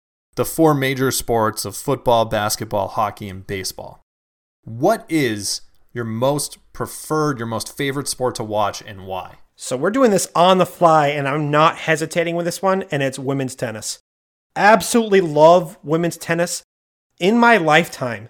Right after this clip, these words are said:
Speaker 2: the quality, the caliber of women tennis players has been amazing. I l-, I prefer it over men's tennis because the power game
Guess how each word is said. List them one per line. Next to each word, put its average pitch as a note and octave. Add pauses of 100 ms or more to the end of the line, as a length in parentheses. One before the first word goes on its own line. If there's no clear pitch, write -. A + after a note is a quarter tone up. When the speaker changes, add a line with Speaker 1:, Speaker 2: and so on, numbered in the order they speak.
Speaker 2:
the D3
quality, E3
the A#2
caliber C#3+ (400)
of C#3+ (420)
women F#3
tennis E3+
players F#3+
has D#3+
been C#3
amazing. E3 (340)
I C#3+
l-, D3
I D3
prefer F#3+
it -
over D3+
men's C#3
tennis A3
because D#3
the C3
power F3+
game A3